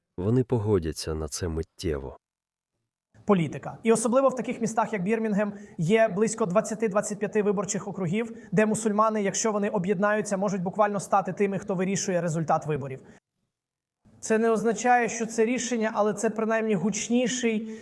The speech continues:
Speaker 2: більш принциповий голос у Палаті громад, якби не було Мухаммада Аюба. Як ти думаєш?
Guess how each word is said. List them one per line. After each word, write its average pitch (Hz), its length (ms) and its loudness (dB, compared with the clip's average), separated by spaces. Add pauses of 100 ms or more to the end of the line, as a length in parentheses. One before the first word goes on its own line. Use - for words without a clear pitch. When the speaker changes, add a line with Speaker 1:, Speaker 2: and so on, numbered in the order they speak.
(120)
Speaker 2:
більш 202 320 2
принциповий 220 840 2
голос 214 500 0
у 214 60 -6
Палаті 208 460 2
громад, 196 540 0 (160)
якби 202 280 4
не 226 120 2
було 220 300 2
Мухаммада 202 640 2
Аюба. 196 640 -2
Як 240 240 0
ти 247 80 -2
думаєш? 214 540 0